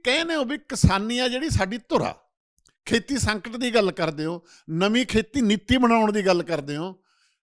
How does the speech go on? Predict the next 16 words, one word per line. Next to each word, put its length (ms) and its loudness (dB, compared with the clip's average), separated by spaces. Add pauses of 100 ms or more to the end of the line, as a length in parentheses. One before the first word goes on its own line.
ਨੀਤੀ 360 -4
ਫਿਰ 140 4
ਉਹ 120 6
ਜਨਤਕ 380 0
ਵੀ 140 2
ਕਰਦੇ 320 2
ਹੋ 80 0
ਤੁਸੀਂ, 300 -6 (800)
ਉਹ 100 0
ਤੇ 120 0
ਕਿਤੇ 260 0
ਵਿਚਾਰ 340 4
ਚਰਚਾ 320 -2
ਨਹੀਂ 140 -2
ਹੋ 120 -2
ਰਹੀ। 220 -6